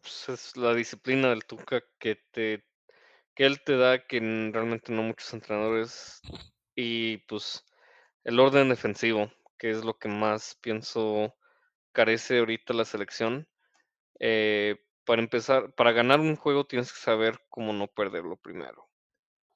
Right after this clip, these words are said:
Y ya de ahí puedes empezar. Entonces creo que el Tuca es la, para mí la, el candidato número uno. Eh, el segundo está entre Coco y Almada. Creo que los dos han hecho muy buen, eh,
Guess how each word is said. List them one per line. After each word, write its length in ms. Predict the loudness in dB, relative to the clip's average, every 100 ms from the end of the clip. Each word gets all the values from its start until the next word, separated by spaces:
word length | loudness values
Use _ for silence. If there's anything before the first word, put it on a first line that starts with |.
| _
Y 140 | 0
ya 120 | 4 6
de 100 | 6
ahí 520 | 4 2 0 -2 -8 _ _ _ _
puedes 300 | -8 -6 -10
empezar. 440 | -16 -12 -8 -8 -10 _ _ _
Entonces 360 | -14 -10 -10 -8
creo 160 | -10 -4
que 100 | -4
el 140 | -4
Tuca 300 | -8 -6 -2
es 200 | -2 -2
la, 160 | -4 -4 _ _ _ _ _ _ _ _ _
para 160 | 2 4
mí 180 | 4 2
la, 240 | 2 0 -2 _ -18
el 140 | -8
candidato 420 | -6 -2 -2 0 -2
número 280 | 2 2
uno. 440 | 2 4 2 0 -4 _ _ _ _ _ _ -4
Eh, 460 | 2 4 4 2 0
el 60 | -2
segundo 400 | -2 0 2 0
está 220 | 2 2
entre 420 | 2 0 0 0
Coco 340 | -4 -6 0 2
y 60 |
Almada. 540 | 2 0 0 0 -2 -6 _ _ _ _
Creo 180 | -10 -10 _
que 220 | -6 -4
los 200 | -4 -4
dos 240 | -4 -2 -2
han 80 | -2
hecho 220 | -4 -4
muy 160 | -2 0
buen, 420 | 0 0 -4 -8 _ _ _ _ _ _ -6
eh, 600 | -2 0 0 -2 -4